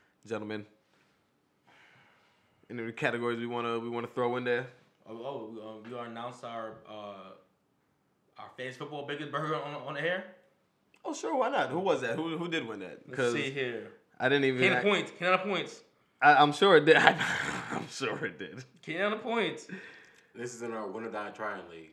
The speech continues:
Speaker 2: Yes.
Speaker 1: Oh, of course.
Speaker 2: The
Speaker 3: The
Speaker 2: main,
Speaker 3: official,
Speaker 1: of course.
Speaker 2: the
Speaker 3: official
Speaker 2: official
Speaker 3: league of,
Speaker 2: league
Speaker 3: uh,
Speaker 2: of the P T P.
Speaker 3: Two Coles
Speaker 1: Is this back to back
Speaker 3: Fantasy
Speaker 1: for this
Speaker 3: Football
Speaker 1: man?
Speaker 3: Show.
Speaker 1: I'm looking at it now, and I know who it is. And I'm not sure if it's back to back
Speaker 2: Damn.
Speaker 1: years
Speaker 2: Damn.
Speaker 3: Who is it?
Speaker 1: for, for our
Speaker 2: Damn.
Speaker 1: boy.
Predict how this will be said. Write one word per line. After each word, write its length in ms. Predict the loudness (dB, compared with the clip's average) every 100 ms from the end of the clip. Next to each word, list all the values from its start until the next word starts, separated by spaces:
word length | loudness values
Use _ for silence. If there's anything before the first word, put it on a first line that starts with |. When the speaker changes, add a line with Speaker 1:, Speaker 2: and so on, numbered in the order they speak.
| -8
Speaker 2:
Yes. 320 | -6 -6 2
Speaker 1:
Oh, 600 | 8 12 12 12 12 10 2
of 120 | -2
course. 400 | 2 4 6 4
Speaker 2:
The 80 | 0
Speaker 3:
The 60 | 0
Speaker 2:
main, 180 | 4
Speaker 3:
official, 300 | 4 4 2
Speaker 1:
of 40 | 2
course. 340 | 2 4 2 2
Speaker 2:
the 60 |
Speaker 3:
official 180 | 0 2
Speaker 2:
official 260 | 0 0 -2
Speaker 3:
league 380 | 0 0 -2 -2
of, 60 | 0
Speaker 2:
league 400 | 2 2 2 -2
Speaker 3:
uh, 40 | -4
Speaker 2:
of 60 | -4
the 60 |
P 140 | -6 -10
T 160 | -10
P. 180 | -8 -8
Speaker 3:
Two 140 | -8 -4
Coles 300 | -2 -2 0
Speaker 1:
Is 60 | 2
this 160 | 6
back 240 | 8 6 4
to 80 |
back 240 | 4 4 4
Speaker 3:
Fantasy 40 |
Speaker 1:
for 60 | 0
this 100 | -2
Speaker 3:
Football 180 | 0 0
Speaker 1:
man? 160 | -2 -2
Speaker 3:
Show. 40 |
Speaker 1:
I'm 140 | 2 6
looking 220 | 8 6
at 120 | 2
it 80 | 2
now, 260 | 0 -2 -2
and 80 |
I 60 | -6
know 180 | -4 -6
who 120 | -8
it 80 | -12
is. 300 | -14 -14 -18 _ _ _ _ _ _ _ _ _ _ _ _ -6
And 100 | 0
I'm 100 | 2
not 160 | 2 2
sure 200 | 2 2
if 80 | -2
it's 140 | -4
back 260 | -4 -4 -6
to 60 |
back 380 | -6 -4 -4 -8
Speaker 2:
Damn. 240 | -10 -10 -12 -18 _ _
Speaker 1:
years 640 | -6 -4 -2 -4 -8 -14 -18 -10
Speaker 2:
Damn. 320 | -8 -8 -10 -18 -20 _ _
Speaker 3:
Who 120 | -4 -2
is 120 | -2
it? 40 |
Speaker 1:
for, 380 | -4 -2 -2 -4
for 220 | -4 -4
our 80 | -4
Speaker 2:
Damn. 100 | -2
Speaker 1:
boy. 340 | 0 0 0